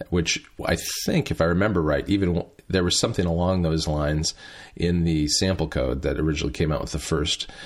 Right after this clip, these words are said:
um, iPhone O S. And the other category were things like Twitterrific, which were made by people who were, um, veteran Mac developers who could pick up on I O S very quickly 'cause they knew Cocoa.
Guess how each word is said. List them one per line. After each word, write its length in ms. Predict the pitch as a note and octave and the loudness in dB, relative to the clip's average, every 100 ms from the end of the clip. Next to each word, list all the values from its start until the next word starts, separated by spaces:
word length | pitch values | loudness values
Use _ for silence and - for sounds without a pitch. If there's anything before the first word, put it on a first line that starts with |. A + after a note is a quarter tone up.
| - - | -12 -4
um, 180 | E2 - | -2 0
iPhone 400 | D#2+ D#2+ D#2 C#2 | 0 0 0 0
O 140 | D#2 | 2
S. 340 | C#2+ - - - - - - - | 2 0 -2 -6 -14 -18 -20 -8
And 600 | - D#2+ E2+ E2+ D#2 - - | -2 2 2 2 2 -2 -6
the 140 | - F#2 | 0 4
other 320 | A2+ G#2+ F2+ - | 4 4 2 -4
category 540 | - F2+ E2+ E2+ E2+ E2 | 0 2 2 2 2 2
were 160 | D#2+ | 0
things 380 | D#2 F#2 F2 E2 | 0 2 2 2
like 320 | E2 D#2+ D#2+ - G2 - - - | 2 2 0 -4 -16 -18 -14 -4
Twitterrific, 640 | G2+ F2 G#2 - D#2 - - - _ _ - | 0 2 2 0 -2 -4 -16 -20 _ _ -4
which 240 | E2 - | -4 0
were 80 | F2+ | 0
made 320 | E2+ F#2+ F2+ | 2 2 2
by 180 | D#2+ D#2+ | 2 0
people 320 | D#2+ E2+ E2+ | 0 -2 -2
who 160 | D#2 F2+ | 0 0
were, 640 | E2+ E2+ E2 D#2+ D#2 E2+ - | 2 2 2 0 -2 -4 -6
um, 340 | D#2 D2 D2 | -4 -2 -4
veteran 520 | C#2+ E2 F2+ E2+ F2+ D#2+ | -4 -2 0 0 0 2
Mac 260 | F2 F#2+ | 2 0
developers 600 | D#2 D#2 D2+ - C#2 - - - - - | 0 0 0 0 -2 -2 -8 -18 -20 -6
who 320 | F2 F2 E2+ | 0 2 2
could 180 | - E2 | -2 -2
pick 200 | - - | -2 0
up 200 | F2 - | -2 0
on 360 | D#2+ D#2+ D2+ C2 | 2 2 0 -2
I 160 | D#2+ D#2+ | 0 0
O 100 | D2 | 0
S 120 | C#2+ | -2
very 200 | - D2 | 0 -2
quickly 360 | - A2 - D2+ | 0 -2 -2 -2
'cause 160 | E2 | -2
they 120 | D#2 | 0
knew 140 | D#2+ C#2+ | 0 0
Cocoa. 480 | - E2+ - - | 0 -2 -2 -6